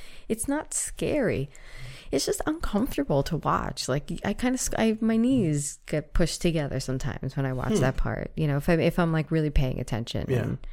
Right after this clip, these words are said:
Speaker 1: not, you know, playing with my phone or doing something else.
Speaker 2: Yeah.
Speaker 1: Um, I find myself squirming a bit.
Speaker 2: That's interesting.
Speaker 1: Hmm.
Speaker 2: And, you know, you mentioned something interesting, too. It's a quiet movie,
Speaker 1: Mm-hmm.
Speaker 2: uh, you know, most of it. And again, I noticed it this time around.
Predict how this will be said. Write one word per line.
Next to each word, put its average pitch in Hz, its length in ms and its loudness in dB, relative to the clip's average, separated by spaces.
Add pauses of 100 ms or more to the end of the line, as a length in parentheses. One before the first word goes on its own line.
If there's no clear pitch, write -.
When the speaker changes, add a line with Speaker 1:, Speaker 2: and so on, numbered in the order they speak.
(380)
Speaker 1:
not, 113 340 2
you 143 140 0
know, 110 300 -2
playing - 220 -6
with - 100 -6
my - 80 -2
phone - 320 -4
or 73 60 -2
doing - 300 -4
something - 320 -4
else. 107 380 -4
Speaker 2:
Yeah. 123 200 -4 (560)
Speaker 1:
Um, - 340 -2
I 151 60 0
find 175 240 0
myself 165 280 -4
squirming 151 460 -2
a - 60 -4
bit. - 320 -4
Speaker 2:
That's 202 200 -2
interesting. 107 500 -2
Speaker 1:
Hmm. 107 60 4
Speaker 2:
And, 98 120 2
you 135 80 2
know, 143 80 4
you 135 200 0
mentioned 143 320 -4
something 127 300 0
interesting, 104 340 -4
too. 117 320 0 (200)
It's 123 160 -4
a 127 40 2
quiet - 540 6 (240)
movie, 92 480 -4
Speaker 1:
Mm-hmm. 208 360 0
Speaker 2:
uh, - 20 -2 (100)
you 175 120 0
know, 104 160 0
most 90 300 -6
of 87 80 -6
it. 82 200 -8 (100)
And 127 240 2
again, 120 380 -2 (180)
I 120 120 0
noticed 110 440 0
it - 160 -10
this 101 280 -2
time 82 240 -4
around. 78 480 -6